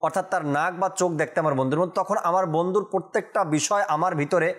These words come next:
চলে আসে, আমার, আহ, জ্ঞানের ভিতরে। তখন আমি সামনের ব্যক্তিকে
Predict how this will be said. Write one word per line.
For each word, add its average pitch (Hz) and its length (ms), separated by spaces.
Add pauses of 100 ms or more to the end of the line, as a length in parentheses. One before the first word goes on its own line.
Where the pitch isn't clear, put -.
(400)
চলে 202 240
আসে, 135 220
আমার, 151 360
আহ, 127 400
জ্ঞানের 160 300
ভিতরে। 104 280 (500)
তখন 220 440 (140)
আমি 196 420
সামনের 214 480
ব্যক্তিকে 160 600